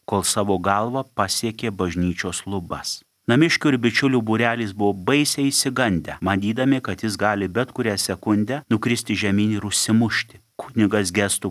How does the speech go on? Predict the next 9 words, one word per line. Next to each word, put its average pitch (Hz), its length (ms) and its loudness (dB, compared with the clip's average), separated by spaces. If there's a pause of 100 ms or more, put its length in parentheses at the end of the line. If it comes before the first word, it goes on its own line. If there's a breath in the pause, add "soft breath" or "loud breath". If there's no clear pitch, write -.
pakvietė 98 560 -2
nusiraminti. 95 880 0 (240)
Ramiai 143 400 4
toliau 107 400 -2
tęsė 78 480 -8
egzorcizmą. 80 720 -10 (240)
Lėtai 107 440 2
užvaldytas 98 800 -2
asmuo 117 460 0